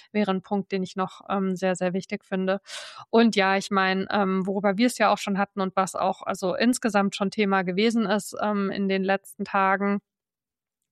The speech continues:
Eigentlich, ähm, hatten sie ja gerade kurz vorher sie groß schon angekündigt als Trainerin, äh, des Frauenteams in der kommenden Saison.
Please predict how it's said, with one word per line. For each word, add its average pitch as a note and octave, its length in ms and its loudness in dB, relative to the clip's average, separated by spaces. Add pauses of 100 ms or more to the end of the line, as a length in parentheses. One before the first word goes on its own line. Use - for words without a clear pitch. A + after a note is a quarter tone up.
(220)
Eigentlich, G#3+ 680 0
ähm, G3 280 0
hatten G3+ 300 0
sie F#3+ 140 -2
ja F#3+ 180 2
gerade F#3+ 420 -2
kurz - 300 -4
vorher A#3+ 420 2
sie G3+ 160 -4
groß G#3 440 -2
schon G3 240 -2
angekündigt G#3+ 800 -2
als - 220 -6
Trainerin, F#3+ 540 0
äh, F#3+ 240 -2
des F#3 180 -6
Frauenteams B3+ 720 0
in A3 120 -2
der G#3+ 100 2
kommenden G#3 480 0
Saison. G3 460 0